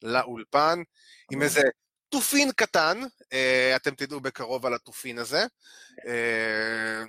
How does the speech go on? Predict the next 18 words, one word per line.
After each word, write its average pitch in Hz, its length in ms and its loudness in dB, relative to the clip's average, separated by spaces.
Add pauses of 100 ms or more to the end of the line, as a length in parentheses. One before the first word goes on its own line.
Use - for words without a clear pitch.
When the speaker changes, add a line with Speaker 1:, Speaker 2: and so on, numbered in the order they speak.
Speaker 1:
הולך 135 220 -4
להיות 123 160 -8
כיף. - 400 -4 (440)
Speaker 2:
כן. 101 120 2
Speaker 1:
אני 123 140 0 (200)
רוצה 147 260 0 (420)
מכאן 147 360 0
לאחל 139 320 2
לכם, 127 420 0
אה, 110 180 -4
חג - 240 -10
חנוכה 110 440 -10
שמח, 131 540 -4
אם 123 160 -12
לא 113 100 -10
יצא 113 200 -8
לנו 113 140 -10
לד-, 104 160 -16